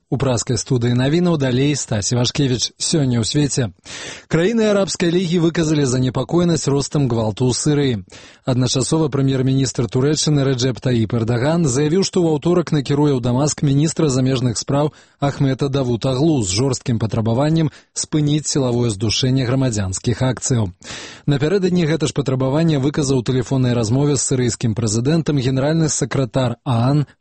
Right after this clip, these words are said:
пан Гімун. Тым часам у самой Сырыі не спыняецца аблога цэнтраў грамадзянскага супраціву.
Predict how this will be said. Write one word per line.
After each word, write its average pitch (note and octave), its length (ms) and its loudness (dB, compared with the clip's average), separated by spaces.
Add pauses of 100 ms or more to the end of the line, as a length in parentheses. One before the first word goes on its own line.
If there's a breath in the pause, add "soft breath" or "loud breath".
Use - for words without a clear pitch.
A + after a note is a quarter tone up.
(120)
пан A#2 180 0
Гімун. B2 520 0 (580 loud breath)
Тым D3+ 100 2
часам F#3 320 2
у E3 60 2
самой F3 320 2
Сырыі F3 340 2
не D3 140 2
спыняецца C#3 560 0
аблога D3 320 0
цэнтраў C#3 480 0
грамадзянскага B2 720 0
супраціву. B2+ 800 0